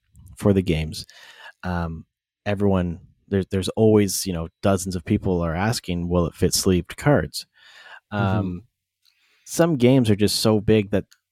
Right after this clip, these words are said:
Speaker 1: fitting sleeved cards is just not really an option, though.
Speaker 2: Right.
Speaker 1: Um,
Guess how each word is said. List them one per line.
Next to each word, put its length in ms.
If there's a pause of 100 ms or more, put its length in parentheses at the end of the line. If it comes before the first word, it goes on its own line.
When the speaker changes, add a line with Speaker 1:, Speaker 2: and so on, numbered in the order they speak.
(400)
Speaker 1:
fitting 400
sleeved 420
cards 440
is 260
just 640 (420)
not 360
really 320
an 100
option, 400
though. 220 (720)
Speaker 2:
Right. 320 (560)
Speaker 1:
Um, 580